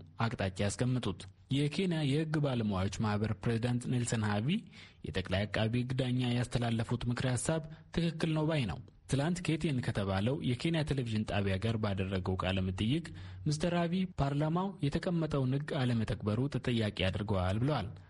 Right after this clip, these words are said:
ፕሬዝዳንት ኬንያታ ፓርላማውን ለመበተን ፈቃደኛ ካልሆኑ ሀገሪቷን ምን ይጠብቃታል ለሚለውም ፓርላማው የሚያወጣቸው ህግጋት ተፈጻሚነትና ተቀባይነት ያጣሉ። በፓርላማው የሚሰየሙ ማናቸውም የመንግስት ኃላፊዎች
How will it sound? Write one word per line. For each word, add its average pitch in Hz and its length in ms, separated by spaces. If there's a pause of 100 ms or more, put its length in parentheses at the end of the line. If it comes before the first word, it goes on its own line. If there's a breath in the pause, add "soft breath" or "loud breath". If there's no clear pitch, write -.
ፕሬዝዳንት 104 460
ኬንያታ 95 440 (120)
ፓርላማውን 95 580
ለመበተን 117 520 (340 loud breath)
ፈቃደኛ 180 540
ካልሆኑ 139 360 (160)
ሀገሪቷን 143 540
ምን 131 160
ይጠብቃታል 113 760
ለሚለውም 104 500 (320 loud breath)
ፓርላማው 139 520
የሚያወጣቸው 120 720
ህግጋት 113 400 (280 loud breath)
ተፈጻሚነትና 160 920
ተቀባይነት 104 640
ያጣሉ። 101 360 (360)
በፓርላማው 107 720
የሚሰየሙ 101 640 (100)
ማናቸውም 101 680
የመንግስት 98 420
ኃላፊዎች 107 480